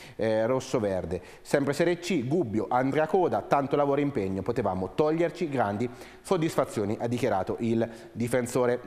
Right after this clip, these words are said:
centrale classe ottantacinque del, eh, Gubbio, con il campionato ancora fermo. E chiudiamo allora con il Messaggero, anche per quanto riguarda la pagina sportiva. Santo Padre Cosmi,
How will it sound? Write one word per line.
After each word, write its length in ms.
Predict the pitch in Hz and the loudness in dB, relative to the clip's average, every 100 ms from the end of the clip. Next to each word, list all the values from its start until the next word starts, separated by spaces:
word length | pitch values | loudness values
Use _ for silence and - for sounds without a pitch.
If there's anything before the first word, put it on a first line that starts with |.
| 117 | -2
centrale 540 | - 123 117 113 110 | 0 0 2 2 2
classe 340 | 120 113 - 123 | 0 -2 -2 -2
ottantacinque 840 | 127 123 123 123 117 113 110 117 | -2 0 0 0 0 -2 0 0
del, 320 | 110 113 117 113 - - | 2 2 2 -2 -10 -8
eh, 120 | - 117 | -2 0
Gubbio, 320 | 110 92 101 | 0 -2 0
con 100 | 107 | 0
il 80 | 107 | 2
campionato 520 | 107 110 98 90 117 | 0 0 -2 -2 -2
ancora 420 | 113 113 104 107 - | -2 0 0 0 -2
fermo. 800 | - - - 165 131 113 120 113 - | -14 -18 -2 2 2 2 -2 -4 -10
E 100 | - 156 | -4 -2
chiudiamo 440 | 185 190 127 117 | 2 2 2 2
allora 300 | 135 139 123 | 0 2 2
con 160 | 120 139 | 2 0
il 220 | 139 135 | 2 2
Messaggero, 640 | 143 147 - 170 151 113 110 | 0 0 0 0 0 0 0
anche 240 | 120 117 | -2 -2
per 160 | 120 117 | -4 0
quanto 360 | 127 120 113 | 0 0 0
riguarda 380 | 120 123 123 117 | 0 0 0 0
la 100 | 120 | 0
pagina 640 | 131 120 123 120 117 - - - | 2 2 0 0 -4 -16 -12 -12
sportiva. 680 | - - 165 - 190 190 180 - - | -6 0 0 2 2 2 0 -8 -6
Santo 280 | - 135 139 | 0 2 4
Padre 220 | 147 131 | 2 2
Cosmi, 440 | 147 139 127 123 | 2 2 2 0